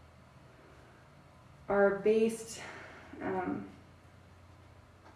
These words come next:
a, a, are based a lot on, you know, what she's heard her mom kind of talk about. When Maureen comes to town and she moves, moves in, um,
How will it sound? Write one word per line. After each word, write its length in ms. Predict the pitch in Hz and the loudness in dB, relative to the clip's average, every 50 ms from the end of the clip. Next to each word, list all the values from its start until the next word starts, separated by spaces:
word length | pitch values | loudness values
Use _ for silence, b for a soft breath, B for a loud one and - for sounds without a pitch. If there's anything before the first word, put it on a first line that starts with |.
| - - - - - - - - - - - - - - - - - - - - - - | -20 -20 -20 -20 -20 -20 -20 -20 -20 -20 -20 -20 -20 -20 -20 -20 -20 -20 -20 -16 -6 -2
a, 60 | 202 | 0
a, 480 | 196 - - - - - 196 196 185 - - - - - - - - | 0 0 -2 -2 -2 0 2 2 2 0 -2 -8 -14 -20 -20 -8 -2
are 160 | 190 196 196 196 | 0 0 2 4
based 380 | 196 202 202 202 202 - - | 6 6 6 6 4 2 -2
a 40 | 190 | 0
lot 340 | 185 190 - - 185 - - - | 4 4 4 6 4 4 2 2
on, 360 | 185 185 185 185 180 175 - - - | 2 0 0 0 0 -2 -2 -4 -4
you 100 | 196 190 | -4 -4
know, 140 | 190 185 180 185 | -2 -2 -2 0
what 180 | 185 190 - - | 0 0 0 0
she's 200 | 202 190 190 - | -2 -4 -4 -4
heard 240 | - 190 190 190 190 | -2 -2 0 0 -2
her 380 | 196 190 185 185 185 185 - - - - - - - - - - - - - - - - | -4 -4 -6 -4 -4 -4 -6 -6 -8 -10 -14 -18 -20 -20 -20 -20 -20 -20 -20 -18 -10 -6
mom 600 | 196 202 202 196 196 190 190 190 190 190 - - | -4 -2 0 2 2 2 2 0 -2 -4 -6 -8
kind 180 | - 190 185 185 | -8 -6 -6 -4
of 180 | 185 180 180 180 - - - - - | -4 -6 -6 -8 -12 -14 -18 -12 -8
talk 200 | 190 185 185 - | -6 -4 -4 -4
about. 480 | - 185 185 - - - - - - - - - | -4 -2 -2 -2 -2 -2 -4 -6 -12 -16 -10 -4
When 240 | 220 214 214 214 208 202 - - 196 | -2 0 0 0 0 -2 -4 -4 -4
Maureen 440 | 196 196 196 208 220 233 233 226 226 | -2 -2 0 0 0 2 2 0 0
comes 240 | 214 202 196 202 196 | 0 -2 -4 -6 -6
to 80 | - - | -6 -8
town 380 | - - 190 185 185 185 185 185 185 | -6 -4 -4 -4 -2 -2 -4 -6 -8
and 100 | 190 - | -8 -8
she 100 | - 190 | -6 -4
moves, 460 | 190 190 190 190 190 - - - - - B B B B B B B B B - - | -4 -2 -2 -4 -6 -8 -12 -16 -18 -20 B B B B B B B B B -12 -8
moves 320 | 202 202 202 190 - 202 | -6 -4 -4 -4 -4 -6
in, 360 | - 208 - - - - - - - - - - - - - - - - - | -4 -4 -4 -4 -4 -6 -8 -10 -12 -16 -20 -20 -20 -20 -20 -20 -20 -14 -8
um, 260 | - 190 180 - - | -6 -4 -2 -2 -4